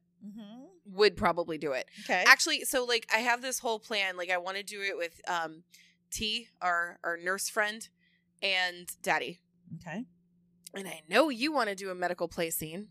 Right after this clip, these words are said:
Speaker 1: I do.
Speaker 2: Let's
Speaker 1: Someday.
Speaker 2: see, where are we?
Speaker 1: Uh, speculums anal.
Speaker 2: Probably could, yes.
Speaker 1: Yeah, no. I
Speaker 2: Yeah.
Speaker 1: mean, again, I think it's been done as part of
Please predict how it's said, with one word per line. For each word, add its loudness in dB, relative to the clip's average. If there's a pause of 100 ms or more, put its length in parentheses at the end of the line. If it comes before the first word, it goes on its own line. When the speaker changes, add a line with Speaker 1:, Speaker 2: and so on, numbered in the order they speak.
(100)
Speaker 1:
I -8
do. -6 (200)
Speaker 2:
Let's -12 (1120)
Speaker 1:
Someday. 4
Speaker 2:
see, -14
where -6
are -10
we? -14 (840)
Speaker 1:
Uh, 2
speculums -6
anal. 0 (680)
Speaker 2:
Probably 6
could, 0
yes. -2
Speaker 1:
Yeah, 0
no. -16 (840)
I -4
Speaker 2:
Yeah. 2
Speaker 1:
mean, -2 (420)
again, 6 (260)
I 6
think -4
it's -4
been -6
done 2 (760)
as 0
part 6
of 4